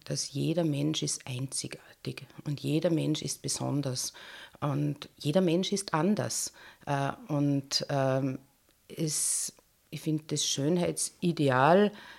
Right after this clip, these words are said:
auch bei der Brust, jede Brust ist anders. Und, ähm, es muss nicht immer alles perfekt sein.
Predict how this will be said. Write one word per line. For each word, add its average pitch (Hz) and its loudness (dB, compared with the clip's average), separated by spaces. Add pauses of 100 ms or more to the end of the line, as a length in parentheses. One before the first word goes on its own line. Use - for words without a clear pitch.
(140)
auch 170 8
bei 220 4
der 226 4
Brust, 240 4
jede 196 6
Brust 233 -2
ist - -2
anders. - -4 (380)
Und, 147 2
ähm, 143 4 (1200)
es 175 2
muss 196 6
nicht 202 2
immer 196 6
alles 175 4
perfekt - -4
sein. 135 -6